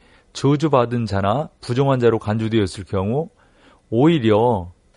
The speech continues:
제사장 가족의 일원으로서 보호를 받아야 하는 대상이었던 것이죠.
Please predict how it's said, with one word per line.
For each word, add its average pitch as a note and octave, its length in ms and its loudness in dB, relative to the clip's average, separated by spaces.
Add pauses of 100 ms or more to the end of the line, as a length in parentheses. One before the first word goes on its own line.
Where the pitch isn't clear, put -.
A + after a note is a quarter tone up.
(180)
제사장 D3+ 500 2
가족의 A2 720 0
일원으로서 C#3 600 -2
보호를 G#2+ 400 -4
받아야 F#2 340 -4
하는 G#2 160 -6
대상이었던 F#2 680 -4
것이죠. E2+ 400 -14